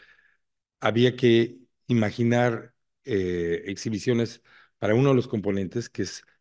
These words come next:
las exhibiciones de archivo, en, en, que hasta hace muy poco se localizaban en, en la galería, en la planta baja del museo, cerca del archivo Arquella. Eh, una de las posibles, eh,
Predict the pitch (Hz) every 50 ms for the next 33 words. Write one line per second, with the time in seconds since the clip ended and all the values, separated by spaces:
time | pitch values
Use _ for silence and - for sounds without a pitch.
0 | _ - 95 - 101 87 - - 101 87 113 117 117 104 98 101 95 - - -
1 | 113 92 - - - _ _ _ _ _ _ _ _ _ _ _ _ _ - 101
2 | 90 85 82 82 80 - - _ _ - - _ _ _ _ _ - 107 92 87
3 | 87 - 90 98 98 - - 95 92 85 - 101 95 - - - 113 104 - 135
4 | 135 123 - 135 120 110 120 - - 92 92 85 - 87 95 90 - 113 107 107
5 | 104 95 - - - - - _ _ _ - 98 87 82 78 73 76 80 - -
6 | 87 92 90 87 82 80 80 80 80 90 95 95 95 98 110 113 110 104 95 -
7 | - 101 98 90 - 98 98 92 - - 92 87 90 95 92 - - 117 104 90
8 | 80 - - - 117 113 101 - 110 98 92 85 78 85 82 - - 117 107 107
9 | 98 - - 123 107 95 92 95 - - - - - - - _ _ _ _ _
10 | _ _ _ _ _ - - 143 135 135 135 135 131 135 135 - - - _ _
11 | _ 180 185 202 214 220 214 202 180 156 135 120 120 113 - - - - - -
12 | - _ _ _ _ _ _ _ _ _ 123 117 104 - - - 170 170 156 143
13 | 135 117 104 - - - - - - - _ _ _ - 104 98 92 90 87 87
14 | 87 87 85 87 85 85 82 82 80 78